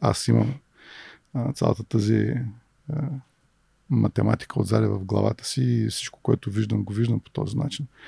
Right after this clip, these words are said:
в причинно-следствени връзки, но, а, но, но големите решения, всички големи решения, които съм вземал, нещата, които са ми се случвали,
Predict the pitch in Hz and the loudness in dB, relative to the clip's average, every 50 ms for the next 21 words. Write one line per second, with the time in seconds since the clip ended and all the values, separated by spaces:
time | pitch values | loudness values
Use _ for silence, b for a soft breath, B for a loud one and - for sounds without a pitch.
0 | B B B B B B - 127 - _ 120 117 - - 107 101 - - - - | B B B B B B -6 -6 -4 _ -8 -4 0 0 0 0 0 -2 -6 -6
1 | - - - 101 95 92 98 107 - - - 151 135 127 123 117 113 117 b b | -2 -2 0 0 0 0 -2 -4 -6 -2 2 4 4 6 6 6 4 2 b b
2 | b b b b b b b _ _ _ 143 117 - 123 117 117 120 151 170 165 | b b b b b b b _ _ _ -2 0 0 2 2 2 0 0 2 4
3 | 123 120 117 104 113 - - 160 127 117 113 101 101 113 113 123 139 143 127 - | 6 6 6 4 2 -2 2 4 6 6 4 6 6 6 8 8 8 6 6 6
4 | - 113 110 110 - - 120 117 117 107 107 139 143 123 - - - - - 123 | 4 4 4 4 2 4 4 4 4 4 2 0 -2 -4 -6 -10 -10 -6 -4 0
5 | 110 113 117 110 101 - - - - - - - 107 - - 104 98 127 131 - | 2 4 4 4 2 0 0 0 0 0 -2 -4 -4 -2 0 0 0 0 -4 -8
6 | _ _ _ _ _ _ _ _ _ - 190 - 98 123 139 147 143 131 120 - | _ _ _ _ _ _ _ _ _ -4 -4 -2 0 2 4 4 4 4 2 2
7 | - 117 - - - 127 - 143 135 131 - 123 - - 123 - - - - 143 | 0 -4 -2 -4 -6 -4 0 0 -2 0 -2 -6 -4 -4 -6 -4 -2 -2 -2 -2